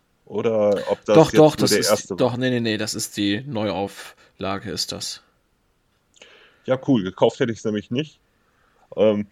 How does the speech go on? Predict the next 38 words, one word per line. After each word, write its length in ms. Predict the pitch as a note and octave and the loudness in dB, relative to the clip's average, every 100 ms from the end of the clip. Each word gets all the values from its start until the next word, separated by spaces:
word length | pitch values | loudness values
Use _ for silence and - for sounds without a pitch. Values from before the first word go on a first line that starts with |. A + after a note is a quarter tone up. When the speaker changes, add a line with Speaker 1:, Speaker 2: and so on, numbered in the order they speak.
| - - - - - D#5+ - D#5+ | -12 -12 -12 -12 -12 -18 -20 2
Speaker 1:
<laughs> 440 | F3 D3+ C#3 D#3 - | 2 2 -2 -4 -2
ja. 220 | F2 E2 _ _ _ _ _ _ - - - - | -4 -4 _ _ _ _ _ _ -20 -20 -14 2
Ähm, 300 | G2 F#2 F2 - | 2 2 -4 2
weil 240 | G2+ G2 | 2 2
ich 180 | - - _ _ - | -4 -12 _ _ -4
war 120 | G2+ | 0
damals 340 | G#2 G2+ G2+ | 4 4 4
jetzt 160 | G#2 - | -2 -6
nicht 120 | - | -4
die 60 | G#2+ | -2
Überfan 440 | G2 G2+ - G2 | 4 4 4 -4
von 160 | F#2 F#2+ | -2 -4
den 140 | F#2 | -4
Spielen 520 | - - F#2 F2 F2+ | -10 -8 -8 -6 -8
und, 360 | - E2 F2+ F2 _ _ _ _ _ _ _ | -8 -8 -8 -12 _ _ _ _ _ _ _
aber 160 | A2 A#2+ | 0 0
ich 100 | - | 0
fand 220 | A2 G2 | -4 -2
sie 100 | G2 | -2
nett 300 | F#2+ G2 - | -2 -2 -6
halt, 280 | F2+ F2+ - _ | -4 -4 -6 _
ne? 300 | A2 D#3 D#3 G2+ - _ _ _ _ _ _ _ _ | -4 -4 -6 -16 -20 _ _ _ _ _ _ _ _
Bisschen 280 | C3 B2+ A2 | -8 -2 -2
Erinnerung 400 | D#2+ E2 F2 F2+ | -2 -2 -4 -6
und 140 | - - | -14 -12
so. 160 | E2 - - - - - _ | -12 -12 -18 -20 -20 -20 _
Und 340 | A#2+ F3 F#3 | 0 0 -2
worüber 280 | C3 C3+ B2 | 2 2 2
ich 100 | C3 | 0
mich, 220 | C3+ - - G#2 - _ _ | -4 -6 -14 -18 -18 _ _
äh, 300 | - G2+ G2+ | 0 2 2
ziemlich 320 | G2 C#3+ B2+ - | 0 -2 -2 -2
freue, 260 | - A#2+ | 4 4
ist 200 | G#2+ - | 4 2
Parappa 500 | B2 G2+ D3 D3 C#3+ | 2 4 2 4 2
the 160 | A#2 A2+ | 2 0
Rapper 420 | G2+ A#2+ - G#2 | 2 0 0 -4
zwei. 380 | - - F2 | -4 -4 -2